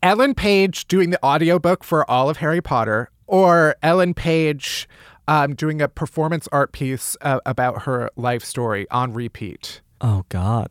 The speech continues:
Speaker 2: I mean, Harry Potter, I think I could handle. I don't know that she's had a life that's all that interesting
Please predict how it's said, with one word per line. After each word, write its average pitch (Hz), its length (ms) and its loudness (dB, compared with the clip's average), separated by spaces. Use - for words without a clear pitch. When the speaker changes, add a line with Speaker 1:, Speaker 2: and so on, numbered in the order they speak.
Speaker 2:
I 135 120 4
mean, 175 320 4
Harry 294 280 -2
Potter, 143 400 2
I 107 140 0
think 123 200 -4
I 107 100 -2
could - 140 -10
handle. 107 440 -6
I 175 80 2
don't 240 160 4
know 160 200 6
that 147 160 4
she's - 320 -2
had 123 300 0
a 113 60 0
life 104 420 -2
that's - 460 -8
all 107 140 -2
that 110 180 -2
interesting 127 1000 -6